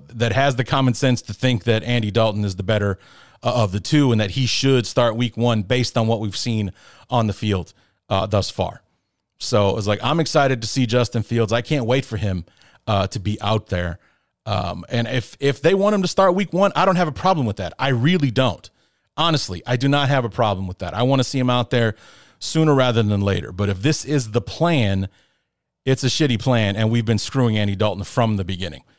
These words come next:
So I was like, I don't know where it is. The, the, you know, the league just stopped caring about the preseason and stopped using it as a tool to get your team ready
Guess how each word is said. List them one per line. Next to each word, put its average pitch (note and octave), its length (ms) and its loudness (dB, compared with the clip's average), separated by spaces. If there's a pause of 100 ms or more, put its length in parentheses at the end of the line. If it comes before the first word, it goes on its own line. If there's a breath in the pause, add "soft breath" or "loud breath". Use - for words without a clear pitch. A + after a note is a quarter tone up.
(420)
So - 140 -2
I - 20 2
was F2+ 80 0
like, G2 160 -2
I A#2+ 80 2
don't C#3 160 2
know C3 240 4
where A#2+ 220 4
it A#2 80 0
is. A#2+ 300 0
The, A2+ 120 -4
the, G#2 340 -6
you A#2 140 0
know, G2+ 800 -2 (120)
the A2+ 160 -4
league A2+ 360 -2
just A#2 180 0
stopped - 340 -4
caring C#3+ 380 0
about C3 280 0
the B2 60 -14
preseason C3+ 640 -2 (360 loud breath)
and A2 140 0
stopped C3+ 360 -2
using C3 380 2
it B2+ 160 0
as B2+ 340 2
a B2 60 -4
tool C3+ 400 0
to A#2 80 0
get A2 220 -2
your B2 80 0
team A#2+ 320 0
ready B2+ 340 0